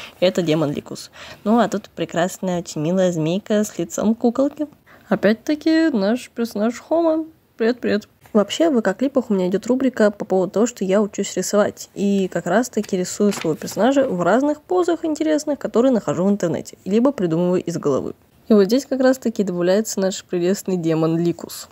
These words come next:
Ну и последний арт — это Меган Фокс. Не спрашивайте, просто увидела фотки, очень понравилось сочетание цветов. Куда же без нашего прекрасного перерисования артиков? Но, правда,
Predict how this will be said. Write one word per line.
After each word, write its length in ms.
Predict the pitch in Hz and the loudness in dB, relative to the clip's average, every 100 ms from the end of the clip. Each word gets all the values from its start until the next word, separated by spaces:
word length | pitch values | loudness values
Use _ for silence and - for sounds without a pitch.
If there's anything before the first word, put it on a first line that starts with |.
| - | -4
Ну 200 | - 339 | 4 6
и 80 | 370 | 6
последний 500 | 247 254 247 247 302 | 2 2 2 2 4
арт — 380 | 339 359 339 - | 4 2 -2 -8
это 520 | - 277 285 269 277 262 | -4 -2 2 2 2 0
Меган 400 | 208 320 311 294 | 0 2 4 2
Фокс. 440 | - 226 - - | 4 2 2 -4
Не 100 | 220 | -2
спрашивайте, 560 | 247 - 247 - 240 233 | -2 0 0 0 -6 -6
просто 380 | 175 202 - 208 | -4 -4 0 0
увидела 340 | 196 175 165 | 2 2 0
фотки, 400 | - - - - | 0 -2 -2 -2
очень 320 | 233 180 180 | 0 -2 -4
понравилось 340 | - 160 190 202 | -4 0 2 0
сочетание 420 | - - 165 165 | -6 -4 -2 -2
цветов. 280 | - - - - 240 - | -4 -8 -4 6 6 8
Куда 300 | 226 254 294 | 8 8 8
же 280 | 254 277 247 | 6 6 6
без 220 | 220 202 | 4 6
нашего 400 | 202 202 - 196 | 4 2 0 0
прекрасного 720 | - - 226 240 - 233 226 | 0 4 6 6 8 10 10
перерисования 800 | 220 185 175 175 202 202 202 - | 6 2 0 2 4 6 4 4
артиков? 540 | 214 220 - - - - | 4 4 0 -10 -10 -8
Но, 440 | 208 226 269 254 | 6 8 10 8
правда, 800 | 226 214 208 196 208 208 208 208 | 8 8 6 6 6 8 6 4